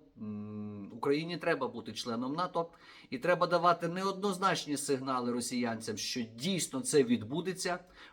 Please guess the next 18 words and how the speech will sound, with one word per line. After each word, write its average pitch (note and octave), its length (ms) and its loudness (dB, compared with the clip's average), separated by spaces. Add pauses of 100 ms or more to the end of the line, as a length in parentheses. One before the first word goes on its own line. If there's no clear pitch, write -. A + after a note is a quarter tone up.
в B2 60 -10
будь-якому G#3 520 12
випадку G3 680 4 (220)
після F3+ 260 0
нашої D3 400 4
перемоги. G2+ 640 0 (300)
А C#3 120 2
нашою G#3+ 380 8
перемогою F#3+ 640 4
буде E3 480 4
якраз D#3+ 540 0
саме C#3+ 380 2
цей D#3 280 4
курс, D#3+ 380 -2
який C3+ 240 0
ми C3+ 140 4
будемо C3 420 2
дотримуватися. G3 1000 2